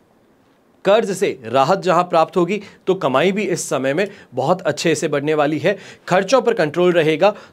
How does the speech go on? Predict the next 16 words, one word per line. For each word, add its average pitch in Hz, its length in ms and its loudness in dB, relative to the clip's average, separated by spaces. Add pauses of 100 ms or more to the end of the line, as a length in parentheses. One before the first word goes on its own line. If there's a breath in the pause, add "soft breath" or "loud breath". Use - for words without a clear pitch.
तो 156 60 -2
वहीं 156 260 0
पे 196 360 -2
सेविंग्स 202 640 2
इस 175 160 -4
समय 147 220 -2
में 147 160 -4
बढ़ते 135 280 2
हुए 170 240 0
घर 139 180 -2
परिवार 135 460 0
के 196 120 -4
अंदर 156 180 -2
संतुष्टि 139 540 -4
पैदा 131 280 -2
करेंगी। 113 400 -8